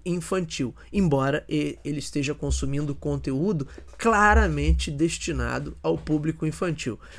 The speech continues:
Você pode pensar, "Ah, mas é a genialidade do algoritmo, porque sabe que tem um adulto supervisionando?"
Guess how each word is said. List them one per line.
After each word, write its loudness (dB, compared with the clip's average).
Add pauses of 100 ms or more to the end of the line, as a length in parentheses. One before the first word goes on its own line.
(300)
Você 6
pode 6
pensar, -2
"Ah, -2
mas 0
é 4
a -2
genialidade 2
do 2
algoritmo, 2
porque -4
sabe 0
que -10
tem -2
um 2
adulto 0
supervisionando?" 0